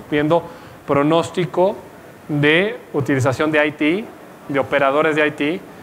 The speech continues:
en donde yo le puedo transferir ese riesgo al proveedor de servicios y en donde el proveedor de servicios está, está normalmente dispuestos a ace-, aceptar ese precio porque atienden esquemas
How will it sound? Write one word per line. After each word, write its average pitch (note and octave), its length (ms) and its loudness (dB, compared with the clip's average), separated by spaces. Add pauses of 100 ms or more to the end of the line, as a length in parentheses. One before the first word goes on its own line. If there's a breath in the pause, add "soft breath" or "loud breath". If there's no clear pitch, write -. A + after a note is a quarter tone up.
(140 loud breath)
en C#3 180 0
donde C#3+ 280 2
yo D#3 140 4
le F3 100 2
puedo E3+ 220 2
transferir C#3+ 680 0
ese D#3 300 2
riesgo D3+ 380 2
al C3+ 100 2
proveedor C3 300 4
de E3 80 2
servicios D#3 580 2 (720)
y E3 100 2
en E3+ 80 4
donde E3+ 220 2
el D#3+ 60 0
proveedor F3 320 4
de G3+ 40 2
servicios F#3 320 0
está, F3+ 480 -2
está F3 240 0
normalmente F3 920 0 (840)
dispuestos D#3+ 560 0
a - 20 2
ace-, D#3+ 200 -2
aceptar C#3+ 440 0
ese E3+ 200 0
precio D3+ 420 -2 (760)
porque D3 300 2
atienden E3 500 0
esquemas D#3 640 0